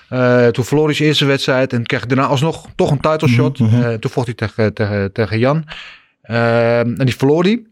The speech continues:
Speaker 1: Ehm, en het was helemaal niet zo'n, ja, Jan uiteindelijk won die met, geloof ik, v-, vijfde ronde volgens mij, finish uit mijn hoofd.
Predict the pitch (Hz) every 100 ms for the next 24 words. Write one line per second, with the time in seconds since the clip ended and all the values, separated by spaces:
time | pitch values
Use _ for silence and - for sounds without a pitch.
0 | _ _ _ _ _ _ _ _ _ _
1 | _ _ _ _ - 117 117 113 117 117
2 | 113 - - 139 127 147 190 190 180 175
3 | 170 160 147 139 127 - - - 131 123
4 | 120 120 120 127 127 131 131 117 143 165
5 | 139 139 - - 139 131 123 - 110 -
6 | 143 147 147 147 - 139 139 139 - 151
7 | 131 120 120 131